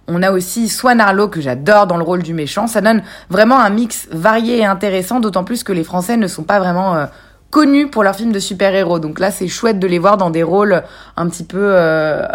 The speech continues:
en marge de ce qu'ils ont l'habitude de faire. Techniquement aussi, il y a pas de quoi avoir honte. Les costumes ne sont, euh, vraiment pas trop kitsch. Ils sont même, ils ont même plutôt de la gueule. Tout comme les effets spéciaux qui sont vraiment dignes de ce qu'on a l'habitude de voir aux U S.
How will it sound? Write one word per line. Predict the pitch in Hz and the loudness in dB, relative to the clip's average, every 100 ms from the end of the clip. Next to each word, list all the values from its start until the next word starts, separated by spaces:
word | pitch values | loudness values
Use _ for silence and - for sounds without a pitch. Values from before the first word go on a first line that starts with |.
| - | -4
en | 170 | -2
marge | 180 202 202 | 2 2 0
de | 175 | -6
ce | |
qu'ils | - 175 | -6 -4
ont | |
l'habitude | 180 170 214 | -2 -2 -4
de | 180 | -4
faire. | 170 - - - - - - - - - _ - | -4 -8 -12 -18 -20 -20 -20 -20 -20 -20 _ -2
Techniquement | 302 - 285 254 285 | 0 0 -2 2 4
aussi, | 262 220 254 | 4 2 0
il | |
y | 240 | 0
a | |
pas | - 220 | 4 2
de | 208 | 2
quoi | 196 220 | 0 2
avoir | 208 185 165 - | 4 4 0 0
honte. | 196 254 | -2 -2
Les | 190 | -4
costumes | 170 170 - 226 208 | -6 -6 -4 0 0
ne | 165 | -2
sont, | - 151 | -6 -4
euh, | 143 131 123 | -2 -2 -4
vraiment | 135 160 185 190 | -2 0 0 2
pas | 214 | 0
trop | 208 202 | 2 -2
kitsch. | 196 220 220 - | 0 -2 -2 -4
Ils | - 156 | -4 -6
sont | 165 | -4
même, | 175 180 | -2 -2
ils | 185 | -2
ont | 185 | 0
même | 196 180 | 0 0
plutôt | 220 220 | -4 -2
de | 185 | 0
la | 185 | 2
gueule. | 180 269 208 - - - | 2 2 0 -4 -20 -10
Tout | 214 | 0
comme | 247 240 | 2 2
les | 240 214 | 2 0
effets | 226 247 | -2 -4
spéciaux | - 220 - 262 | -2 -4 0 0
qui | 277 208 | 0 -8
sont | - 233 262 - _ | -2 -4 -4 -12 _
vraiment | 160 180 254 247 220 | -8 0 2 2 0
dignes | 185 262 | 0 0
de | 214 | 0
ce | 180 | -4
qu'on | 190 | -4
a | 190 | -2
l'habitude | 202 202 240 202 | -2 -4 -4 -2
de | |
voir | 185 196 | 0 2
aux | 185 | 0
U | 165 151 | -2 0
S. | 202 240 | 0 0